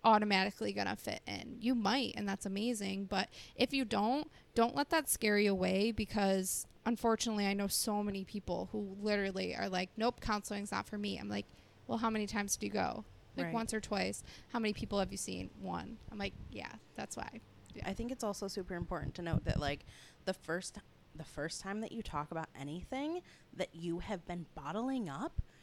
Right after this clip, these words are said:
Speaker 2: or that is deep-rooted and that you're trying to heal through, you are going to be raw. Like, raw as shit. <laughs> And it's going to hurt and it's going to suck.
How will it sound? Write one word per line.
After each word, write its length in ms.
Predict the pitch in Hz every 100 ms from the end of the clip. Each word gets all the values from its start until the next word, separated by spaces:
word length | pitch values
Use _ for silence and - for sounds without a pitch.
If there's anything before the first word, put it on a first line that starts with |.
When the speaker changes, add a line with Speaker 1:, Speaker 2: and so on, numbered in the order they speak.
| - - -
Speaker 2:
or 200 | 208 196
that 200 | 180 -
is 360 | 175 170 156 - 156
deep-rooted 800 | 165 170 165 165 170 180 196 208
and 220 | - 165 160
that 80 |
you're 140 | - 165
trying 240 | - 170
to 60 | 160
heal 380 | - - 131 170
through, 320 | - 339 415 453 - - - - -
you 240 | 202 214
are 140 | 233 254
going 340 | 233 226 226
to 160 | - 202
be 240 | 170 180 165 143
raw. 480 | 139 151 - - - - - - -
Like, 220 | 175 - -
raw 240 | 170 180 240
as 180 | 208 175
shit. 460 | - 160 143 - -
<laughs> 200 | 170 -
And 200 | 214 139
it's 140 | 170 170
going 240 | 190 220
to 80 | 247
hurt 300 | 202 - 165 -
and 80 | 175
it's 240 | - 196
going 220 | 180 185
to 120 | 202
suck. 420 | 208 - 165 -